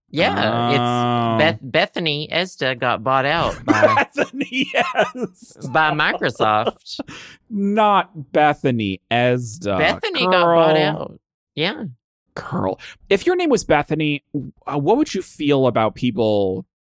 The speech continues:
Speaker 2: calling you Beth?
Speaker 1: I don't wanna think about people named Bethany.
Speaker 2: <laughs> Bethany Esda.
Speaker 1: I don't wanna think about them.
Speaker 2: <laughs>
Speaker 1: We have, like, twenty different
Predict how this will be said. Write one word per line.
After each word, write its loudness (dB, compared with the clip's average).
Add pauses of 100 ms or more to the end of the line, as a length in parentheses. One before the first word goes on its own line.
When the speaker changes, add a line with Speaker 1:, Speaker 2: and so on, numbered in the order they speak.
(160)
Speaker 2:
calling 2
you 0
Beth? -4 (220)
Speaker 1:
I 0
don't -2
wanna -2
think -2
about -2
people -6
named -4
Bethany. -6 (340)
Speaker 2:
<laughs> 4 (1700)
Bethany 2
Esda. 0 (680)
Speaker 1:
I 2
don't 2
wanna -2
think -4
about -2
them. -8 (140)
Speaker 2:
<laughs> -10 (720)
Speaker 1:
We 4 (100)
have, -2
like, -4
twenty -2
different -2